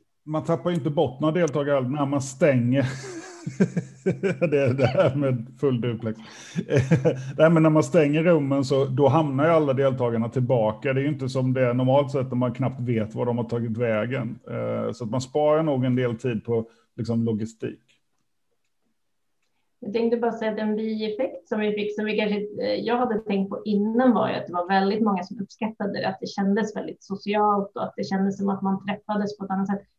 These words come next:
Speaker 2: Framför allt det faktumet att man pratade med folk som man normalt inte jobbar med, för att i ens arbetsgrupper så syns man, men eftersom man inte har ett kök eller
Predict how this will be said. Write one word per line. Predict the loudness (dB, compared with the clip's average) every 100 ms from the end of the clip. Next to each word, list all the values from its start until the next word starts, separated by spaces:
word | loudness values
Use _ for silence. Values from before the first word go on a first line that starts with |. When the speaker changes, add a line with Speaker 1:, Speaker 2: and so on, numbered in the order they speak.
| _ _
Speaker 2:
Framför | 0 0 -2 2
allt | 6 6 4 -8 _ _ -6
det | 0 0 0
faktumet | -4 -6 -10 -10 -6
att | -6 -4
man | -4 -4 -8 _ _ _ _
pratade | 2 2 2 -2 0
med | 0 0
folk | -6 -8 -10
som | -4
man | 0
normalt | 4 4 6 4 2 0
inte | -6
jobbar | 0 0 2 4 4
med, | 4 -2 -10
för | -10
att | -6
i | -4 0
ens | 2 2
arbetsgrupper | 0 0 0 -2 0 0 0 -4 -6
så |
syns | 0 4 4 2
man, | -4
men | -4 -2 -2
eftersom | -2 0
man | 2
inte | 2 0 0
har | 6 8 8
ett | 6 0
kök | -6 -4 -6 _
eller | -4 -2 -2 -2